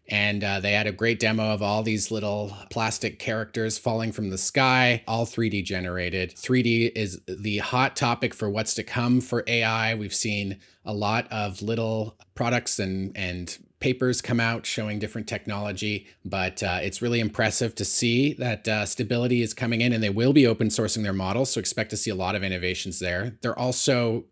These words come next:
launching Sky Replacer, sort of like Blockade Labs, which is kind of leading in that space at the moment with Skybox creation for developing, like, three D environments.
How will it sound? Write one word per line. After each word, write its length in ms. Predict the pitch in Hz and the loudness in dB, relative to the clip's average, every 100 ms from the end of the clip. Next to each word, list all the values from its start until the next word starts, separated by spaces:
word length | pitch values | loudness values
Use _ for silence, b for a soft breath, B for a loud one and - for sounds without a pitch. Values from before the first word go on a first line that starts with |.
| - | -6
launching 680 | 107 110 117 - 110 98 - | -4 -2 0 0 0 -2 -8
Sky 400 | - - - 117 | -6 -2 2 4
Replacer, 800 | 127 123 - 127 127 - 180 196 | 4 2 2 4 4 4 4 2
sort 220 | - 208 | 2 6
of 100 | 208 | 6
like 180 | 160 104 | 6 4
Blockade 540 | 110 117 131 - 131 104 | 2 2 4 4 4 4
Labs, 520 | 104 98 107 120 117 | 2 4 2 0 -4
which 160 | 107 | -2
is 140 | 104 87 | -2 -2
kind 240 | - 113 | -2 -2
of 100 | 98 | 0
leading 300 | 98 120 117 | 0 0 0
in 140 | 101 92 | 0 -2
that 180 | 90 | -2
space 320 | - - 98 - | -2 -2 -2 -2
at 140 | 90 | -4
the 40 | |
moment 320 | 95 95 98 92 | -6 -4 -6 -8
with 140 | 95 | -8
Skybox 580 | - - 98 92 95 - | -6 -2 -2 -2 -6 -6
creation 600 | - 90 90 - 110 - | -4 -2 -2 -2 -4 -6
for 240 | - 123 | -2 0
developing, 420 | 104 101 98 107 101 | 0 0 -2 -2 -2
like, 160 | 90 | -4
three 220 | - 113 | -2 0
D 140 | 104 95 | 2 0
environments. 680 | 90 90 87 98 113 - | -2 -2 -2 0 0 -2